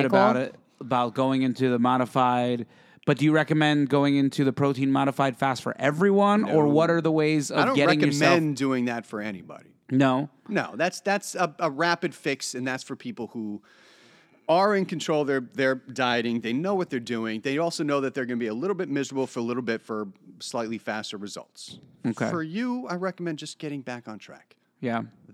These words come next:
Speaker 3: That's it, because you already know you're operating on a deficit. There's no need to stress about it, and you're gonna even out very quickly within the next few days of just kind of getting back on track. You'll flush the majority of your water weight. You'll see where you're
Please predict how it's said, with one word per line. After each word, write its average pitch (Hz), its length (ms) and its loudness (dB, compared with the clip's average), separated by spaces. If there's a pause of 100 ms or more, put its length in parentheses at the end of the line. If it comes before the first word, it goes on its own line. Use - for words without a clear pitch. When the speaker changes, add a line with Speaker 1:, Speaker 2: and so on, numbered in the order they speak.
Speaker 3:
That's 165 300 -4
it, - 200 -8
because 151 240 -4
you 214 80 0
already 220 200 -4
know 175 140 0
you're 147 240 -2
operating 127 600 -4
on 120 180 -2
a 113 60 -4
deficit. 95 600 -14
There's 131 200 -10
no 202 260 -6
need 156 200 -4
to - 80 -14
stress - 360 -12
about 80 300 -16
it, 90 160 -16
and 110 340 -8
you're 120 140 -8
gonna 123 240 -6 (720)
even 160 240 -2
out 139 140 0
very 143 300 -4
quickly - 320 -10
within 104 240 -8
the 131 80 -4
next 151 180 -10
few 156 220 -10
days 123 320 -4
of 110 80 -8
just 117 240 -10
kind 123 180 -8
of 113 80 -8
getting 117 220 -8
back 107 320 -12
on 110 100 -8
track. 98 360 -12 (360)
You'll 123 160 -6
flush 143 340 -4
the - 60 -8
majority 127 400 -2
of - 20 -4
your 123 100 -4
water 95 300 -6
weight. 101 220 -10
You'll 131 80 -10
see - 160 -10
where 139 140 -8
you're 117 160 -8